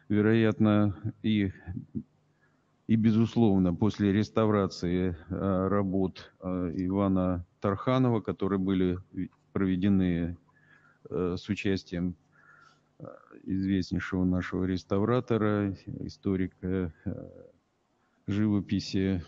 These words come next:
э, Савой Ямщиковым, вот, а, бросается в глаза прежде всего идеальность поверхности, а, портретных работ Ивана Тарханова. А, вы знаете, э,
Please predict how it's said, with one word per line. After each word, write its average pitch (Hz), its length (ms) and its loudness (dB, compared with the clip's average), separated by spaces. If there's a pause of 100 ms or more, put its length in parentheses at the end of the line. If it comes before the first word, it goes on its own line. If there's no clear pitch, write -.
(120)
э, 92 440 -2
Савой 92 500 0
Ямщиковым, 117 800 2 (420)
вот, 110 300 2 (500)
а, 104 420 0 (360)
бросается 139 680 6
в 117 60 0
глаза 113 420 4
прежде 120 400 4
всего 120 560 4
идеальность 110 600 4 (400)
поверхности, 95 960 6 (640)
а, 92 260 2
портретных 104 800 -2
работ 101 540 0 (120)
Ивана 101 540 4 (480)
Тарханова. 87 760 0 (1000)
А, 95 480 2
вы 101 140 2
знаете, 107 640 4
э, 95 320 4